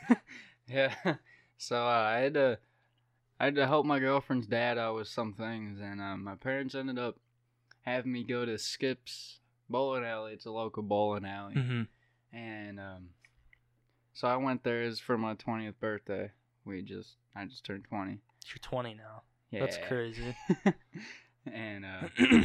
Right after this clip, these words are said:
Speaker 2: <clears throat>
Speaker 1: we went there. Uh, at the end of, we, we, you know, played our bowling games, played our arcade games.
Speaker 2: Mm-hmm.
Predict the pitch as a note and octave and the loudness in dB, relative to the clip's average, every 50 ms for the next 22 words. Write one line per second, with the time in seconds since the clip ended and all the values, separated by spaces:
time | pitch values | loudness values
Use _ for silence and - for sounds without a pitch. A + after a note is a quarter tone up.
0 | B1+ - - - - - C#3+ E3 D#3+ D#3 D#3+ D#3 D3+ _ - D3 C#3+ C#3+ C#3+ C#3+ | 6 2 -4 -8 -4 0 0 2 2 2 0 -2 -2 _ -2 0 0 0 -2 -4
1 | _ _ _ _ _ _ _ _ _ _ _ _ _ _ - C#3 C#3 C#3+ C#3+ C#3 | _ _ _ _ _ _ _ _ _ _ _ _ _ _ -4 -2 0 0 2 0
2 | C#3 C#3 - D3+ D3+ D3+ D3+ C#3+ B2+ C#3+ D3+ D3+ D3 C#3+ D3 C#3+ C3+ C3 _ - | 0 -2 -2 -4 -4 -4 -4 -4 -4 -6 -6 -6 -8 -8 -8 -10 -10 -12 _ -10
3 | A#2 A2+ A2+ A2 G#2+ - B2 A2+ A2+ A2 A2+ A2 G#2+ A2+ A2 A2+ A2 A2 G#2 A2 | -8 -6 -6 -6 -4 0 0 0 0 0 -4 -4 -4 -4 -4 -6 -8 -10 -10 -10
4 | A2 A2 A2 A2 A2 G#2+ G#2 G#2 - A2 G#2 - A#2+ A2 G#2+ G#2 G2 G2+ G#2 G#2 | -10 -10 -10 -12 -12 -14 -14 -16 -18 -14 -6 -2 0 0 0 -2 -6 -6 -8 -8
5 | G#2 F#2+ - B2 A#2 A2+ A2+ A2 A2 G#2+ G#2+ G#2 G#2 G#2 G#2 G#2+ G2 - - - | -8 -10 -10 -8 -8 -8 -8 -10 -10 -12 -10 -10 -12 -12 -12 -12 -14 -14 -16 -16
6 | - - - D3 C#3 C#3+ C#3+ F3+ C3 B2+ | -16 -12 -10 -4 -2 -2 0 0 0 0